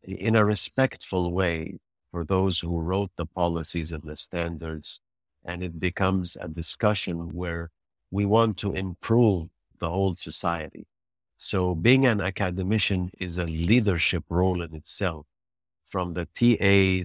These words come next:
to the lecturer, to the professor, to the dean. So we cannot take things, "Oh, this is the template says that, the policy says that, we just have to follow it." Of course, I'm not advocating breaking the rules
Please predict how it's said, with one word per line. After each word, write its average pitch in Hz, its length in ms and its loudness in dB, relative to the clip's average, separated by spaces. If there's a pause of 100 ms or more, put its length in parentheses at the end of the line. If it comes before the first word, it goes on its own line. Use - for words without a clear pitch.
to 85 120 0
the 78 460 -6 (340)
lecturer, 87 720 0
to 73 140 -6
the 73 260 -8 (140)
professor, 85 800 -4 (420)
to 85 140 -8
the 80 100 -4
dean. 87 580 0 (120)
So 90 200 0
we 92 140 2
cannot 113 440 2
take 110 240 4
things, 104 460 2
"Oh, 113 300 6
this 98 240 0
is 92 140 -2
the 90 240 -6
template 113 580 0
says 85 380 0
that, 78 240 -4 (120)
the 85 200 0
policy 120 580 6
says 98 360 0
that, 92 260 -2
we 87 160 -6
just 82 260 -8
have 85 240 -6
to 80 80 -14
follow 85 380 -4
it." - 80 -18 (420)
Of - 220 -2
course, 147 400 6
I'm 101 200 0
not 117 280 0
advocating 95 880 2
breaking 90 480 -2
the 78 160 -2
rules 92 540 0